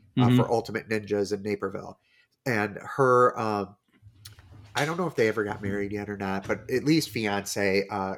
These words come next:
Speaker 1: Chris DeGangi, he's a ninja veteran. Uh, they're like a ninja power couple. And, you know, so
Speaker 2: <laughs>
Speaker 1: he's over there coaching at times, and, uh, others too.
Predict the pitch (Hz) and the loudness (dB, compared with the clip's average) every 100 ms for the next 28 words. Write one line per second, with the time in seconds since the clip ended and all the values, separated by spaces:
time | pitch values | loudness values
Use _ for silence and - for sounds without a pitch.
0 | - - 131 - 107 117 113 107 107 107 | -6 -2 -2 -4 -8 -6 -6 -6 -4 -4
1 | 104 _ _ - - - - 139 123 - | -6 _ _ -20 -20 -20 -4 0 0 0
2 | - - - 120 120 110 113 98 104 107 | -6 -8 -4 -2 0 0 0 2 2 4
3 | 107 101 98 98 - - _ _ 110 95 | 2 0 -4 -8 -20 -20 _ _ -4 -4
4 | 90 - - - 110 113 110 110 104 113 | -4 -8 -16 -18 -4 0 2 4 2 2
5 | 107 120 123 - 120 113 104 120 120 - | 0 2 0 4 4 4 2 -2 -2 -6
6 | - - - - 123 117 107 - 113 110 | -12 -20 -20 -10 -2 0 0 -4 -4 2
7 | 143 123 160 127 123 120 120 117 110 117 | 4 4 2 0 2 2 4 0 0 -6
8 | - 113 117 - 107 101 98 - _ _ | -6 -8 -8 -6 -4 -4 -6 -12 _ _
9 | _ - - 127 113 107 104 110 107 - | _ -16 -2 2 2 2 0 -4 -8 -12
10 | - - 131 123 117 131 - - 113 107 | -14 -2 2 4 4 2 -2 -2 -2 -2